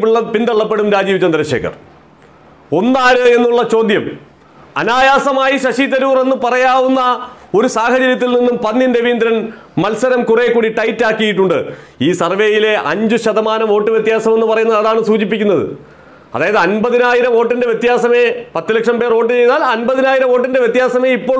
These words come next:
ഉണ്ടായിട്ടുള്ളൂ എന്നുള്ളതാണ്. അത് മറികടക്കാൻ സാധിക്കുന്ന ഒന്നാണ്. ന്യൂനപക്ഷത്തിൻ്റെ വോട്ടിൻ്റെ ഷിഫ്റ്റ് എങ്ങോട്ട് എന്ന് അവസാന ഘട്ടത്തിലേ തീരുമാനിക്കപ്പെടൂ. ആരാണ് ബി ജെ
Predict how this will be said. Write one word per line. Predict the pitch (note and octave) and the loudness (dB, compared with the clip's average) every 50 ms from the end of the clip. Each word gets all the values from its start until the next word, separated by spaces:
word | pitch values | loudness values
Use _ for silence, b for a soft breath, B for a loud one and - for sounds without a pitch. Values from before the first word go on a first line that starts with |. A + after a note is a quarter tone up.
| B3+ B3 | 0 0
ഉണ്ടായിട്ടുള്ളൂ | B3 B3+ C4 B3 - C4 C4 C4 C4+ C4 | 0 0 0 0 2 2 2 2 2 4
എന്നുള്ളതാണ്. | C4 C4 C4 C4+ C4+ C4+ C4+ B3 F#3+ C3 - - - - - - - - B B B B B B B B B B B B B B B B - C3+ | 2 2 2 2 2 2 2 0 0 -2 -4 -8 -14 -20 -20 -20 -20 -20 B B B B B B B B B B B B B B B B -4 -4
അത് | F#3 C#4 C4+ A#3+ | -2 0 0 0
മറികടക്കാൻ | A3+ C4+ C#4 C#4 C#4+ - C4+ D4 C#4+ - C4 | 0 0 0 0 0 0 0 -2 -2 0 -2
സാധിക്കുന്ന | C#4 C4+ C#4 A#3 C#4+ C4+ C#4 C4 C4 | -2 -2 -2 -2 0 0 2 2 2
ഒന്നാണ്. | C4+ C4 A3+ F#3 C#3+ G#2 - - B B B B B B - D3 | 2 2 0 0 -2 -4 -6 -10 B B B B B B 0 2
ന്യൂനപക്ഷത്തിൻ്റെ | F#3 A#3+ C4+ C4+ C4+ C4 - C4+ B3 G#3 A#3 B3+ C4 A#3+ A#3 | 2 2 2 0 0 0 -2 -2 -2 -2 -2 0 0 2 2
വോട്ടിൻ്റെ | B3 B3+ - B3+ B3+ C4 - - | 2 0 0 0 -2 -2 0 0
ഷിഫ്റ്റ് | C4 - - - C4+ C4 B3 A#3 G#3+ - F#3+ G3+ | -2 -4 -2 -2 -2 0 2 0 0 0 0 0
എങ്ങോട്ട് | A3+ B3 B3 B3+ B3+ B3+ B3 B3 A#3+ A#3+ A#3+ | 2 2 2 2 2 0 0 2 2 2 2
എന്ന് | A#3+ A#3 A#3 A3 G#3+ F#3+ - - B B B B B B B - C3+ | 2 2 0 0 -2 -2 -6 -10 B B B B B B B -6 -4
അവസാന | F#3 G#3+ G#3 A#3+ B3 B3 B3 A3 | -2 -2 -2 0 0 0 0 0
ഘട്ടത്തിലേ | B3 A#3+ A#3 A3+ A#3 A#3 A3+ A3+ | -2 -2 -2 -2 0 0 0 0
തീരുമാനിക്കപ്പെടൂ. | A3+ A3 A3+ A3 A3 G#3 G#3 F#3+ G3+ - F3 D3 A#2 - - - - - - B2 D3 E3+ | 0 2 2 2 2 0 0 -2 -2 0 0 0 -2 -2 -8 -14 -14 -8 -6 -4 -2 -2
ആരാണ് | G3 A3+ B3+ C4 C4 B3 B3+ B3+ C4 B3+ A#3+ A#3 - F3+ F3+ | -2 0 0 0 2 2 2 2 0 -2 -2 -4 -2 -2 -2
ബി | G#3 A3+ A3 | -2 0 0
ജെ | B3 | 0